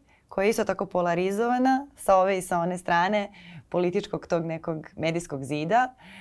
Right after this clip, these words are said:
e, koja je i drugačija i ista.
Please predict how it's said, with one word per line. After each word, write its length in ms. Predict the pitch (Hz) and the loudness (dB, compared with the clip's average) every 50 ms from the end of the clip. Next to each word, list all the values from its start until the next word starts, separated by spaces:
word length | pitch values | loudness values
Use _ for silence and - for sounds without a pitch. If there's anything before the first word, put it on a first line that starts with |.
| 185 170 - - | -14 -10 -4 0
e, 400 | - 190 196 196 202 202 190 190 - | 2 4 4 6 6 4 4 0 -2
koja 600 | - - 208 202 202 196 202 202 202 196 196 196 | 0 2 6 6 6 6 6 6 6 8 6 6
je 380 | 202 202 196 190 196 190 190 | 4 4 2 2 2 2 0
i 20 | 185 | 0
drugačija 680 | 185 190 180 196 185 202 202 - - 269 254 233 208 | 2 6 8 8 8 8 6 2 2 4 6 8 6
i 160 | 190 190 196 | 6 4 2
ista. 540 | 220 - - - - - 240 226 214 208 - | 0 -2 -2 -4 2 4 4 4 4 2 -2